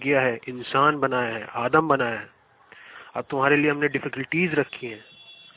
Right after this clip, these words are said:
ان ڈیفیکلٹیز کو کس طرح سے، ان بیریئرز کو کیسے تم توڑتے ہوئے ہم تک پہنچتے ہو،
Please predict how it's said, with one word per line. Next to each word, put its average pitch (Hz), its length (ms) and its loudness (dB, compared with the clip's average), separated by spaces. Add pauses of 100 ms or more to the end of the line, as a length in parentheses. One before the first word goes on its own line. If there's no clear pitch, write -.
(440)
ان 143 100 -4
ڈیفیکلٹیز 143 680 0
کو 135 220 4 (1900)
کس 175 180 2
طرح 156 340 8
سے، 139 200 0
ان 139 160 -6
بیریئرز 143 420 4
کو 156 100 2 (100)
کیسے 147 200 0
تم 147 180 -4 (600)
توڑتے 160 340 10
ہوئے 123 240 2 (760)
ہم 147 120 -2
تک - 220 0
پہنچتے 135 380 0
ہو، 123 140 2